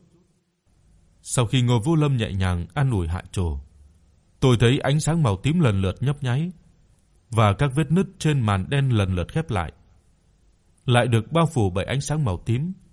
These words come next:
Giấc mơ ổn định trở lại. Lòng tôi đầy hoảng hốt. Pháp khí ma thuật gì đây? Đúng thực là rất mạnh mẽ. Nghe được Ngô Vũ Lâm nói,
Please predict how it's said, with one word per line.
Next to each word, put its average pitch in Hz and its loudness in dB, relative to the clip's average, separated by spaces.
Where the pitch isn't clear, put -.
Giấc 165 -2
mơ 156 6
ổn 110 2
định 101 -4
trở 95 -2
lại. 85 -4
Lòng 117 4
tôi 160 4
đầy 117 4
hoảng 90 0
hốt. 156 -2
Pháp 139 0
khí 170 2
ma 151 4
thuật 101 0
gì 90 -4
đây? 120 -2
Đúng 143 2
thực 113 2
là 92 0
rất 113 -4
mạnh 92 -4
mẽ. 120 -4
Nghe 135 4
được 104 0
Ngô 120 2
Vũ 120 0
Lâm 117 0
nói, 135 -2